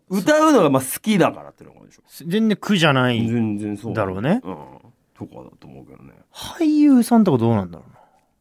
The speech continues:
Speaker 1: まあでもそれ、「演じてみてよ」とかっていう
Speaker 2: で、振りがねえか。
Speaker 1: パターンないし。うん。うん。だから芸人だったらそれ、だからわかんないけど、飲みながらじゃあその大喜利やるとかっていうのは、
Speaker 2: あー、
Speaker 1: まあ、
Speaker 2: みたいなことね。
Speaker 1: 別にってことでしょ。
Speaker 2: うん。
Speaker 1: あー、そうな感じ。
Speaker 2: アスリートとかどうなんだろうね。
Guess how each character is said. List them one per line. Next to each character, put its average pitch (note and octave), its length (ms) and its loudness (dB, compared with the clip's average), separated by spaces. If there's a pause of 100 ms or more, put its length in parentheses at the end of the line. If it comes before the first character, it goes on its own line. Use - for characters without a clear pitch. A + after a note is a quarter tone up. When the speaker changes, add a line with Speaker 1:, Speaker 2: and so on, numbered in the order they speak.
(240)
Speaker 1:
ま F#2 100 -16
あ - 20 -16
で E2+ 80 -20
も - 60 -20
そ F2 100 -20
れ、 F2+ 100 -16
「演 A3+ 320 2
じ B3 140 -2
て B3 80 2
み A3+ 160 4
て D#3 80 2
よ」 G2 120 0
と - 80 -16
か F#2 100 -18
っ - 40 -20
て - 160 -16
い F#2 60 -8
う F2+ 80 -10
Speaker 2:
で、 A2 100 -12
振 C3 200 -4
り D3 100 4
が D3 100 4
ね D3 160 4
え A#2+ 60 2
か。 F2+ 60 -8
Speaker 1:
パ - 20 -20
タ F#2 80 -8
ー - 20 -6
ン D2+ 60 -8
な - 0 -
い - 0 -
し。 D2+ 640 -20 (320)
う F2 40 -20
ん。 - 20 -20
う D2+ 40 -20
ん。 C#2+ 40 -20 (1000)
だ C#3 100 -2
か C#3 40 2
ら - 0 -
芸 F#3+ 340 2
人 G3+ 160 2
だ G3+ 100 0
っ - 20 -10
た F3+ 80 0
ら D3 100 0
そ C#3+ 60 -2
れ、 C3+ 60 0
だ C3 80 0
か A#2+ 80 0
ら A#2+ 60 0
わ A#2 60 -2
か A#2+ 60 -2
ん A2+ 80 -2
な G2+ 80 -8
い - 20 -8
け G#2 60 -10
ど、 A2+ 160 -8
飲 A2+ 40 -2
み A#2+ 100 -2
な A#2 100 -2
が G2+ 80 -8
ら G2+ 60 -10
じ G2 100 -12
ゃ F#2+ 40 -10
あ F2+ 40 -14
そ G2+ 80 -16
の F#2+ 240 -14 (240)
大 G2+ 180 -6
喜 F#2+ 140 -12
利 G#2 120 -6
や G2 120 -2
る G#2 80 -4
と G2 120 -12
か G#2 180 -10
っ F#2 40 -10
て - 200 -6
い F3+ 40 4
う F3+ 40 2
の F#3+ 60 4
は、 A#2+ 280 4
Speaker 2:
あ B2 100 0
ー、 - 160 0
Speaker 1:
ま C#3 200 0
あ、 - 20 -2
Speaker 2:
み A#2+ 60 0
た A2 80 -2
い - 20 0
な A#2 60 -2
こ G2+ 80 -6
と - 20 -6
ね。 B2 140 -2
Speaker 1:
別 D#3 80 0
に G3+ 80 0
っ - 20 -2
て A2 60 -2
こ A2 120 -4
と G2 60 -6
で D#2+ 100 -14
し - 100 -20
ょ。 C2+ 160 -20
Speaker 2:
う A2+ 80 -16
ん。 A2+ 60 -10
Speaker 1:
あ F2+ 560 -12
ー、 D#2 40 -20
そ F#2 180 -18
う E2+ 40 -18
な E2+ 140 -18
感 F2 140 -20
じ。 C#3+ 80 -2
Speaker 2:
ア E3 80 0
ス G#3 160 0
リ G3 160 4
ー A#2+ 40 -4
ト A2 120 -4
と G2 80 -4
か F#2+ 80 -6
ど F#2 100 -6
う F2 40 -12
な E2+ 60 -18
ん F#2 60 -18
だ - 80 -20
ろ - 60 -20
う - 20 -20
ね。 - 40 -20